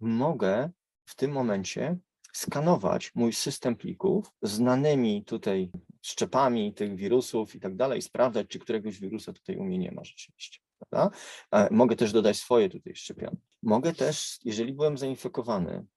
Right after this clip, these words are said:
i chciałbym stworzyć jakiś obraz na dany dzień, na przykład dla tych wszystkich użytkowników, to mogę powiedzieć, "Dobra,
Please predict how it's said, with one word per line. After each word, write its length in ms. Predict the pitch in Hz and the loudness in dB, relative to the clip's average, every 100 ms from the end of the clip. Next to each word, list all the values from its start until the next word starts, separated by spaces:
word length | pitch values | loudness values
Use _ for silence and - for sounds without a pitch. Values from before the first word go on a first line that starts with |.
| _ | _
i 60 | |
chciałbym 420 | - - 139 139 127 | -12 0 0 0 -6
stworzyć 460 | - - 110 107 | -4 -4 -4 -4
jakiś 260 | 107 107 - - | -6 -6 -4 6
obraz 640 | 139 117 - - - - | 6 6 0 -2 -6 -6
na 80 | 101 | -2
dany 280 | 95 202 196 | 0 0 0
dzień, 380 | 185 170 - 151 | -2 -2 -4 -4
na 80 | - | -4
przykład 280 | - - 95 | -4 -2 0
dla 120 | 95 | 0
tych 140 | 95 | -2
wszystkich 380 | - - - - | -8 -10 -10 -8
użytkowników, 560 | 110 - 95 95 87 - | -8 -6 -4 -2 -4 -4
to 100 | 120 | -2
mogę 160 | 113 | 0
powiedzieć, 380 | - 113 107 98 | 2 2 0 4
"Dobra, 360 | 101 107 95 | 6 6 4